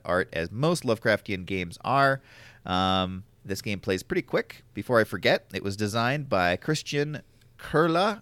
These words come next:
I apologize if that's wrong. It has one of the unfamiliar symbols over the C. It's that little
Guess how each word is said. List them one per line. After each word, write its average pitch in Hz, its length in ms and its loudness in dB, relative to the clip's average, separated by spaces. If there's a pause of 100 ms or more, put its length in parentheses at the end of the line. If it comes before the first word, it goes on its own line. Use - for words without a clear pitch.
I - 120 -8
apologize 117 680 0
if 95 80 -8
that's 98 200 0
wrong. 107 440 0 (340)
It 104 140 -4
has 92 420 -4
one 98 160 -6
of 92 120 -6
the 82 340 -2 (260)
unfamiliar 127 560 2
symbols 123 320 0
over 104 160 2
the 107 80 2
C. 131 260 2
It's 117 120 2
that 98 160 2
little 104 240 -4